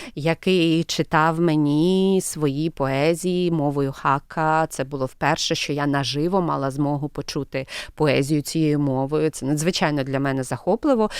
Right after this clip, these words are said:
Я, звісно, не володію на достатньому рівні мандаринською, китайською, е, аби розуміти все, але, звісно, я ві-, я відчуваю і, і чую фонетично, і відчуваю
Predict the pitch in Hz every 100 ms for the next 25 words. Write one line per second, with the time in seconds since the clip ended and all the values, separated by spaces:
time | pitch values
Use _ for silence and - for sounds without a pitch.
0 | - - 143 170 165 151 160 - 151 131
1 | 147 160 156 147 131 147 160 139 135 135
2 | 147 - 143 135 143 131 131 139 131 135
3 | 127 127 131 139 139 131 131 139 147 269
4 | - - 254 - - 151 143 - - 131
5 | 127 - - 254 - 151 143 - 156 135
6 | 147 - 190 170 170 160 143 139 - 156
7 | 160 240 160 156 160 143 214 - 139 151
8 | 135 143 139 156 135 135 135 151 - -
9 | 156 143 165 170 175 160 156 147 - 151
10 | 139 135 151 - - 214 240 220 - 196
11 | 175 - 180 175 - - 156 156 - 156
12 | 151 - 160 143 156 156 147 139